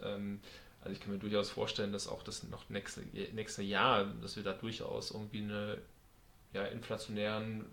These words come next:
Wandel oder Effekt sehen werden. Also ich glaube nicht, dass das dann direkt schon wieder vorbei sein wird, eben wenn das Geld noch so günstig bleiben wird.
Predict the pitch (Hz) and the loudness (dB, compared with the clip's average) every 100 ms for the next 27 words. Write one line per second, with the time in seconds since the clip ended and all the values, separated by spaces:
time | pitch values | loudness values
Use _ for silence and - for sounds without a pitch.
0 | - - - - - - - - 101 92 | -16 -20 -20 -20 -20 -20 -20 -10 2 4
1 | 120 120 117 104 101 104 107 - - - | 8 10 10 10 10 8 6 -2 -10 -6
2 | 98 - 127 - - 117 139 101 87 87 | -6 -2 -2 -2 4 8 8 6 4 0
3 | 110 175 214 107 104 104 - 101 104 104 | 0 2 0 -2 -4 -6 0 2 4 2
4 | 107 - 104 - 104 - 104 101 104 104 | 0 -4 -6 -6 -6 -4 -4 -4 -4 -6
5 | - 104 98 - 101 104 104 101 98 101 | -4 -2 -2 -2 4 6 6 4 0 -2
6 | 123 - - 104 101 104 101 - - - | -4 -6 -4 2 4 4 0 -6 -12 -4
7 | 98 87 - 101 104 - 101 - 104 107 | -2 -2 0 2 2 0 -8 -6 -4 -4
8 | - - - - - 131 | -6 -10 -10 -8 -6 -6